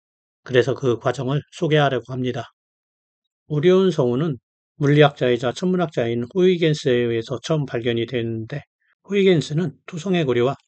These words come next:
토성의 위성인 타이탄을 발견한 것으로도 유명합니다. 이 성운은 지구로부터 천삼백사십 광년 정도 떨어져 있는데, 우리 은하 내에 있는 대표적인 발광 성운이라고 할 수가 있습니다.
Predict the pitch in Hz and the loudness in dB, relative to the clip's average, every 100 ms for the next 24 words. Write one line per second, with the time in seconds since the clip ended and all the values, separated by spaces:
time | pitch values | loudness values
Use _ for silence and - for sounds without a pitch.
0 | _ _ 156 165 151 123 117 120 113 - | _ _ -4 0 0 0 -2 -6 -4 -2
1 | 165 160 143 123 127 127 - 123 120 120 | -2 0 -4 -2 -6 -10 -6 0 0 0
2 | 120 113 - 135 135 - _ _ _ _ | -2 -6 -10 -12 -14 -14 _ _ _ _
3 | 143 127 120 120 127 127 101 _ _ _ | -2 0 0 0 -4 -4 -12 _ _ _
4 | _ _ _ _ _ _ _ 156 147 143 | _ _ _ _ _ _ _ -4 -2 0
5 | 127 147 135 - 147 143 127 123 117 165 | 0 0 -2 -4 -2 0 0 -4 -6 -4
6 | 160 190 175 165 - 156 143 _ 139 123 | -2 -2 0 -2 -2 -4 -4 _ 0 0
7 | 117 120 120 120 147 151 156 127 127 127 | -2 -4 -10 -8 -4 -2 -2 -4 -6 -8
8 | 151 147 _ _ _ _ _ 151 131 131 | -10 -10 _ _ _ _ _ -2 2 4
9 | 127 120 120 120 143 - - 139 135 127 | 4 2 -2 -6 -10 -14 -8 -6 -6 -8
10 | 123 131 151 - _ _ _ _ 135 - | -6 -6 -6 -10 _ _ _ _ -2 0
11 | 123 117 113 113 113 _ - 123 127 120 | 2 2 0 -6 -12 _ -6 0 0 0
12 | 131 117 117 127 139 147 - 123 113 139 | -4 -6 -6 -8 -8 -8 -6 -6 -6 -8
13 | 123 123 | -8 -8